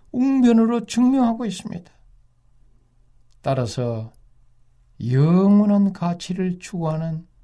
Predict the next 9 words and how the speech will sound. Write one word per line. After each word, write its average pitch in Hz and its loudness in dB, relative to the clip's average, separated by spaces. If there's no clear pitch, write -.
철저한 262 -2
자기 175 -4
관리를 160 -6
해야 175 -6
하는 190 -4
것입니다. 196 -10
학자들은 180 2
이 147 -2
폼페이를 214 0